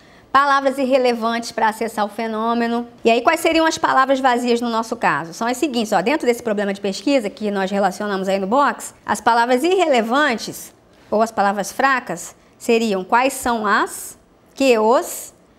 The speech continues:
da ufes têm sobre ocorrência de. O ufes não ajuda em nada aqui, porque no-, a gente não vai encontrar material sobre a ufes, é, especificamente sobre plágio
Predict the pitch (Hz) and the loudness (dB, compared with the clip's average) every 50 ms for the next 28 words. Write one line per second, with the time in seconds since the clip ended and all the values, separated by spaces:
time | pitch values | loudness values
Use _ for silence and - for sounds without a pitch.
0 | _ _ _ _ _ _ - 220 202 240 262 269 254 233 233 269 311 349 349 - | _ _ _ _ _ _ -8 -2 0 2 2 4 2 2 2 2 2 0 -2 -4
1 | 330 - - - 254 262 269 269 262 226 226 233 233 226 214 220 214 214 - 214 | -8 -6 -4 -4 -2 -2 0 0 0 0 0 0 0 -2 -2 -4 -4 -4 -6 -6
2 | 202 190 202 220 294 - - - - - 262 240 277 269 262 262 254 240 220 220 | -4 -2 0 0 0 -2 -4 -16 -8 -2 0 0 0 0 0 -2 -2 -2 0 0
3 | 247 226 240 233 226 220 240 240 254 247 220 233 254 254 247 240 - - 247 285 | 0 0 0 0 -2 -2 -2 -2 -2 0 0 0 0 0 0 -4 -4 -6 -6 -6
4 | 285 - 233 - 240 226 220 214 202 190 190 208 208 220 - - 220 202 240 240 | -6 -6 -6 -4 -2 0 0 0 -2 -2 -4 -6 -8 -8 -6 -6 -4 -4 -4 -2
5 | 247 262 320 508 539 494 494 466 359 370 349 277 254 240 233 233 247 226 226 226 | -2 -2 0 0 0 -2 0 0 0 0 2 2 0 0 0 0 0 2 2 2
6 | 226 233 254 240 262 240 220 240 240 240 - - - - - - 214 208 220 208 | 2 0 0 2 4 4 4 2 0 -2 -8 -16 -16 -18 -12 -6 -4 -2 -2 0
7 | 208 - - 240 240 - - 240 226 220 220 226 262 247 - - - 247 233 226 | 0 0 0 -2 -2 -2 -4 -4 -2 -2 -4 -4 -6 -8 -8 -4 -2 0 0 0
8 | 240 240 - 226 226 226 240 277 320 320 339 | 0 2 2 2 4 4 2 0 0 -2 -4